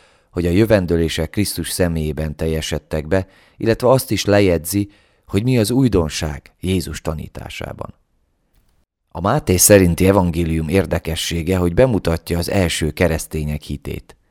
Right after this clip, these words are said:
Ez a hit Jézus személyéhez kötődik, hiszen az ő tanítása és csodái ébresztették ezt a hitet az emberekben. Az ő írását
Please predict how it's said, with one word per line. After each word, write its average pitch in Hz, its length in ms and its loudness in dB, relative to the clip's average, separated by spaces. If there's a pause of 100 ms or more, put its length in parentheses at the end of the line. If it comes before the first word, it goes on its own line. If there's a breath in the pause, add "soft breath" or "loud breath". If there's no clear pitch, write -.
(360 soft breath)
Ez 127 160 2
a 123 40 6
hit 131 220 4
Jézus 120 440 4
személyéhez 78 640 0
kötődik, 87 480 0
hiszen 98 300 0
az 101 120 2
ő 127 180 2
tanítása 92 680 0
és 85 160 0
csodái 85 500 4
ébresztették 82 760 0
ezt 85 220 -2
a 82 60 -2
hitet 92 380 0
az 98 140 -2
emberekben. 69 720 -8 (640 loud breath)
Az 101 140 0
ő 151 160 8
írását 85 800 4